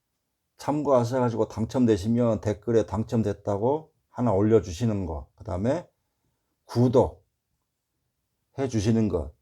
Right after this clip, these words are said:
좋아요 눌러주시는 것, 그리고 데-, 어, 영상 좀 오래 봐주시고요. 그래야지 또 저도 또 나름 이 영상을 공유하는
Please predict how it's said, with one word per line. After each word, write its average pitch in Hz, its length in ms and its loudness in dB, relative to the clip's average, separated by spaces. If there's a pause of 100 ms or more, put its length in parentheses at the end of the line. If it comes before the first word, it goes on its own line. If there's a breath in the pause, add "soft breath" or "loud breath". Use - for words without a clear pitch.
(180)
좋아요 107 560 4
눌러주시는 104 720 0
것, 80 240 -8 (220)
그리고 110 500 -6
데-, 90 220 -10 (280)
어, 85 400 -4 (640)
영상 107 600 0 (1000)
좀 98 220 -6
오래 101 320 2
봐주시고요. 95 1000 -2 (1600)
그래야지 139 540 2
또 120 160 0
저도 117 420 -4
또 107 200 2
나름 95 560 0
이 98 360 -6 (460)
영상을 104 680 0 (840)
공유하는 110 540 2